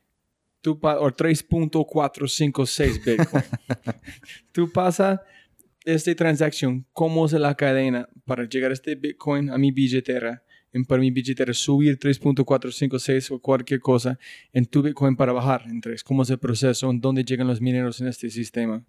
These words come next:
Speaker 2: Listo. Las transacciones persona a persona funcionan, por, para decirlo muy fácilmente. Yo voy a comprar tu bicicleta y para poderla comprar yo necesito saber tu identidad. Entonces tú me,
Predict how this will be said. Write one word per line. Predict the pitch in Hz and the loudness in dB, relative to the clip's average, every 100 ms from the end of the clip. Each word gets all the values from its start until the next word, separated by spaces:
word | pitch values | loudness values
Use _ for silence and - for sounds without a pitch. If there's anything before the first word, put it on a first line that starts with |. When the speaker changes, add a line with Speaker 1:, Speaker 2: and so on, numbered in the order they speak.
| - | 0
Speaker 2:
Listo. | 104 98 - 80 - - _ _ _ _ _ _ | 2 2 0 -6 -8 -20 _ _ _ _ _ _
Las | - 139 | -4 -2
transacciones | 139 143 147 156 190 196 | 0 -2 0 0 -2 -2
persona | 151 151 175 | -2 0 0
a | |
persona | - 143 175 | -2 0 -2
funcionan, | 160 117 107 117 131 135 139 143 | 0 0 0 0 2 0 0 -2
por, | 104 92 - - - _ _ | -4 -4 -14 -20 -20 _ _
para | 110 107 | 0 0
decirlo | 104 135 120 | 0 0 2
muy | 98 | 2
fácilmente. | 92 101 104 101 80 76 - _ _ | 0 -2 0 -2 -2 -8 -14 _ _
Yo | 104 104 120 | -14 -4 0
voy | 131 | 0
a | 139 | -2
comprar | 117 104 - | 0 0 2
tu | 123 | 0
bicicleta | 104 95 107 - - 101 - | 0 -2 -2 -2 -8 -12 -14
y | - 104 | -4 -2
para | - 104 101 | 0 -2 0
poderla | 104 123 | -2 0
comprar | 123 110 135 127 117 | -2 -2 -2 -2 0
yo | 107 | 0
necesito | 110 101 110 110 | 0 0 -2 0
saber | 92 87 | 0 -2
tu | - 104 | -2 0
identidad. | 95 85 87 98 78 _ _ _ | 0 -2 0 0 -2 _ _ _
Entonces | _ 85 101 - - | _ -8 -6 -8 -2
tú | 139 | 0
me, | 139 | 0